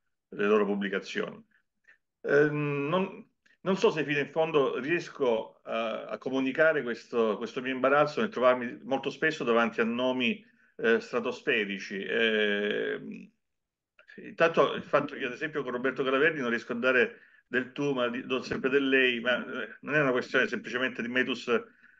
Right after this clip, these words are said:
reverenzialis, ma è, è realmente il fatto che mi sento ancora in fase di, di apprendimento, di studente. Ecco, la mia, il mio punto di vista è quello di essere un, uno studente dell'editoria italiana e,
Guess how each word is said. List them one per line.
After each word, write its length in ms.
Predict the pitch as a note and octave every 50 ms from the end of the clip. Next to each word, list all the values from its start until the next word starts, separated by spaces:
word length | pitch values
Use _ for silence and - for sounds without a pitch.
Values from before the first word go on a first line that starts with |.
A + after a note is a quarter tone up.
| _ _ _ _
reverenzialis, 1040 | - B2 A#2+ B2 B2 B2 B2+ A#2+ A2 - - D3 C#3+ C#3 B2 A2+ A2 G2+ - - A#2
ma 280 | A#2 A2+ A2+ A#2 -
è, 160 | - A#2 A2
è 600 | - - - - - C#3 - A2+ F#2+ G2+ A#2+ B2 A2+
realmente 400 | G#2 B2+ B2 B2+ D3 D3 D3 C#3
il 80 | A2
fatto 300 | - - C#3 C#3 C#3 C3+
che 360 | A#2 A2 A2+ G#2 - - - _ _ _ _ _ _ _ _ _
mi 100 | - B2+
sento 320 | G#2+ C#3+ C#3+ C3+ C#3 - C3+
ancora 340 | A#2 - - D#3 D3 C#3+ B2+
in 420 | A2 A2+ A#2+ A#2 A#2+ A#2+ B2+ A2+
fase 320 | - - C#3+ C3+ C3+ -
di, 360 | A#2+ A#2+ A#2+ A2 - - _ _ _ _ _ _
di 60 | - B2
apprendimento, 800 | A#2 - C#3+ C3+ C3 B2+ C3+ C#3 D#3 C#3 A#2+ A2 G2 - G#2+
di 100 | G2+ G#2
studente. 840 | G2+ - - A2+ C3+ C3+ A#2+ G#2 G2 - - - G#2 G2+ G2+ G2+ G2+ -
Ecco, 580 | - A2+ - - - F#2 - - - G#2+ - - - - - - - - - _ _ _ _ - - - _ -
la 120 | - C3
mia, 300 | C#3 D#3+ E3+ E3 D#3 A#2+
il 60 | C3
mio 100 | D3+ E3
punto 240 | D#3+ F#3 F3+ - F#3
di 80 | F3+ F#3+
vista 320 | F#3+ A3 A3 G3+ - E3+
è 80 | D3 D3
quello 180 | - D#3+ D3+
di 140 | C#3+ C#3+ E3
essere 300 | E3 D#3 - - D3+ C#3+
un, 220 | C#3 C3 C#3 D3+ D3
uno 220 | D3 C#3 D3+ D3+
studente 520 | D3 - - F3 E3 F3+ F#3 F3+ D#3 D3+
dell'editoria 540 | C#3 C3+ B2 B2+ B2+ B2+ A#2 C3 B2+ B2+ B2+
italiana 640 | B2 A2+ A#2+ A2+ A2 G#2+ F#2+ F2 F2+ F#2 F#2 - -
e, 800 | C#3 C3 B2+ B2 B2 B1+ B1+ B1+ B1+ B1+ B1 B1 B1 - - -